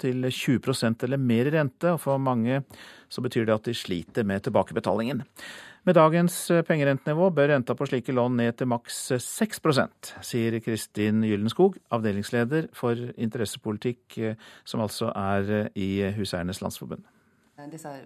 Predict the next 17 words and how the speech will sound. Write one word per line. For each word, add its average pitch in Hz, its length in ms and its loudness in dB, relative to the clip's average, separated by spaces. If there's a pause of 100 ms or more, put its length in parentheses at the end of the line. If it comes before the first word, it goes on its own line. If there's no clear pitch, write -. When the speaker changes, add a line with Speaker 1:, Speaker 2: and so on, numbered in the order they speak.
Speaker 2:
verstinglånene 131 640 -6
har 135 220 -2
spinnville 131 800 0 (680)
renter, 160 480 4 (500)
eh, 151 440 0
og 156 180 -2
det 156 180 2
rammer 165 440 0
de 135 260 -4
ressurssvake 127 920 -6 (100)
blant 131 240 -4
oss, 262 360 -2 (440)
eh, 143 400 -2
og 151 100 -2
de 123 200 -2
bør 123 180 -6
ha 120 220 -6